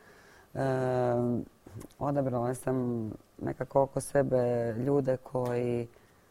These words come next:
su mi prijatelji, s kojima se družim i s kojima dijelim, e, lijepe i sretne trenutke, putovanja, smijeh, e, i mislim da je to ono šta je,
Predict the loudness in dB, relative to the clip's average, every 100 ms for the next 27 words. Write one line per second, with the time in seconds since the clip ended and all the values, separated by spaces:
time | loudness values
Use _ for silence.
0 | _ -20 _ _ _ -14 -2 0 2 0
1 | 0 0 0 -2 0 2 4 4 0 0
2 | 0 0 2 -2 0 0 2 2 2 0
3 | -2 -2 -2 -2 -4 -2 0 0 0 2
4 | 2 2 -2 -4 -16 -20 -20 -20 -20 _
5 | -2 0 0 -2 -4 -10 -18 _ -20 _
6 | _ _ _ _ _ _ -2 0 2 2
7 | 2 2 0 4 4 4 -4 -4 -4 -2
8 | -4 -2 2 2 4 4 2 0 -6 -2
9 | -2 0 -2 0 2 2 0 -2 -4 -4
10 | -6 -6 -6 -6 -6 -8 -6 -8 -6 -2
11 | 0 0 -2 -4 -2 0 2 0 0 -2
12 | -2 -4 -8 -6 -6 -6 -4 -4 -2 -2
13 | -2 -6 -8 -8 -8 -8